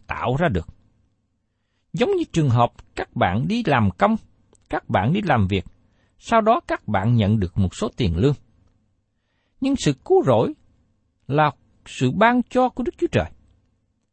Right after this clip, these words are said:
Các bạn là tội nhân hư mất, nhưng khi các bạn tin nhận Đấng Christ, các bạn được sự sống đời đời.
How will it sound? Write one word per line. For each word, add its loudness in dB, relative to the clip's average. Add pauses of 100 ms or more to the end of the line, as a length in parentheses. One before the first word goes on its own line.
(100)
Các -6 (180)
bạn 0
là 0
tội -2
nhân 2
hư 2
mất, 0 (720)
nhưng 2
khi -4
các -12
bạn 2 (100)
tin 4
nhận 4
Đấng 0
Christ, -4 (460)
các -4
bạn 2
được -2
sự -2
sống -4
đời 2
đời. 0